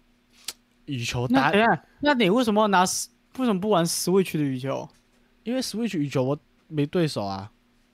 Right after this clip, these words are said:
Speaker 1: 我第一个我没有买任天堂那个 online 版，然后
Speaker 2: 你要不要？
Speaker 1: 没爱。<laughs> 然后他电脑版，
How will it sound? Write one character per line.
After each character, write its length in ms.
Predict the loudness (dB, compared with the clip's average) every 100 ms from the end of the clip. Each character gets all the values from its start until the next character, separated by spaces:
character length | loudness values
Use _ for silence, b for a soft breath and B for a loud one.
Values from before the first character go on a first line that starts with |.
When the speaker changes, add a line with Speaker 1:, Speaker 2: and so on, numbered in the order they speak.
| _
Speaker 1:
我 140 | 0 0
第 260 | 4 4
一 60 | 4
个 80 | 4
我 120 | 2
没 120 | 4
有 140 | 2 4
买 200 | 2 0
任 260 | 0 -2
天 220 | -2 -4
堂 220 | -4 -6 -4
那 80 | -4
个 180 | -2 -4 -6
online 480 | -6 -2 -2 -2
版， 240 | -6 -14 -18 -20 b b b
然 120 | -2
后 240 | 0 -2 -2
Speaker 2:
你 120 | -6
要 100 | -8
不 80 | -8
要？ 260 | -8 -10 -16 _ _ _ _ -20 _ _
Speaker 1:
没 240 | -10 -8
爱。 360 | -6 -2 -2 -4 -10 _ B B B B
<laughs> 540 | B B B -20 -8
然 100 | 0
后 240 | 2 0 -2 _
他 200 | 2 2
电 220 | 4 2
脑 160 | 2 0
版， 280 | 0 -4